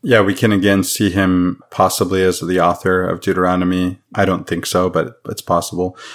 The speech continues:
You can see him as working in tandem with the author of Deuteronomy. He's prophesying again, calling people to repent, to change their ways, to do it differently. And now how do you do it? Well, I happen to have the manual right here from my friendly Deuteronomist friend,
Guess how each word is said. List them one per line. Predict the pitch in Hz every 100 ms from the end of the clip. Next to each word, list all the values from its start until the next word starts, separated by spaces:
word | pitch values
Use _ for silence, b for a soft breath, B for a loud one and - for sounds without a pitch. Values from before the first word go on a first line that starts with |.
| B B
You | 104 95
can | - 92
see | - 101 95
him | 98 92
as | 90
working | 92 90 - 92 90
in | 87 87
tandem | - 98 98 98
with | 98 -
the | 101
author | 95 95 98
of | 90
Deuteronomy. | 98 92 95 95 95 95 92
He's | - 98 92 -
prophesying | 95 95 95 - 95 92
again, | 90 90 92 92
calling | 90 92 95 90
people | 98 -
to | 92
repent, | 90 - 92 90 B B B B
to | 101
change | - 104 98 95
their | 95 92
ways, | 95 95 -
to | 92
do | 92 98
it | 92
differently. | - 95 92 95
And | 92
now | 92 92
how | 104 98
do | 98
you | 92
do | 98 101
it? | 101 - b b b -
Well, | 95 92 - -
I | 92
happen | 95 90 90 87
to | 87
have | 85
the | 85
manual | 85 85 82
right | 80 78 85
here | 85
from | - 82 78
my | 82
friendly | - 87 82 82 82 - -
Deuteronomist | 87 85 82 80 -
friend, | - 76 -